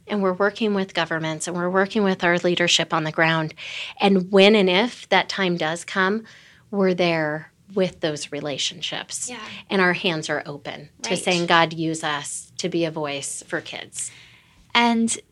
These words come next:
Speaker 2: to kind of wrap it up here, even, just to send the audience off with an idea of, with all of that just said, like, where A G C I is headed, um, specifically in that direction of changing laws, of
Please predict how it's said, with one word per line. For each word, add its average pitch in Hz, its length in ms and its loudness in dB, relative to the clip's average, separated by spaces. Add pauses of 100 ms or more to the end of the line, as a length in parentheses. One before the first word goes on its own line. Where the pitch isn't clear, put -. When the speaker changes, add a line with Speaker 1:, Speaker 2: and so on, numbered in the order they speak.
(340)
Speaker 2:
to 254 80 -4
kind 240 280 2
of 233 220 0 (100)
wrap 226 240 0
it 214 80 2
up 233 160 0
here, 226 160 0
even, 208 400 2
just 220 220 0
to 220 80 -2
send 202 300 2
the - 200 2
audience 208 420 4
off 185 280 -2
with 196 560 6
an 220 100 4
idea 208 560 6
of, 196 480 0
with 220 180 -2
all 196 160 10
of 190 80 2
that - 140 0
just - 220 -6
said, 196 180 -2
like, - 200 -2
where 196 420 6
A 220 100 4
G 214 100 0
C 214 140 0
I 185 120 4
is 196 120 0
headed, 214 440 0 (560)
um, - 400 -8 (520)
specifically 220 540 -2
in 202 60 0
that 190 120 2
direction 208 360 0
of 196 300 -8 (200)
changing 208 340 -8
laws, 202 560 4
of 196 480 4